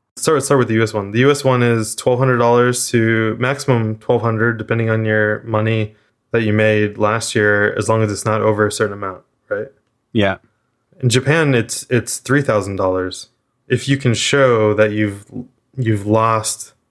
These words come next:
Speaker 1: three thousand dollars.
Speaker 2: Oh, for the, yeah, for the businesses.
Speaker 1: Oh, for the businesses, I don't know.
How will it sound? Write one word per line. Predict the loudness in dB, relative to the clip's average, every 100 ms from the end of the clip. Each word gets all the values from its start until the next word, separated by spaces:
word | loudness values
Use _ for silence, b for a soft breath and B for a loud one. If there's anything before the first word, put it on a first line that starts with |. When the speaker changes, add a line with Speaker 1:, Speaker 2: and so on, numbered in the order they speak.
| _ -16
Speaker 1:
three | -6 -4
thousand | -2 -2 -2
dollars. | -6 -6 -8 -20 _ _ _ _ _ _ _ _ -2
Speaker 2:
Oh, | 0 0
for | 0
the, | 0 0 -2
yeah, | 0 0
for | 0 -2
the | 0
businesses. | 2 2 2 -2 -6 -10 -12 -14 _ _ _ _ _ _ _ _ -2
Speaker 1:
Oh, | 0
for | 2
the | 0
businesses, | 0 0 2
I | 0
don't | 0
know. | -4 -6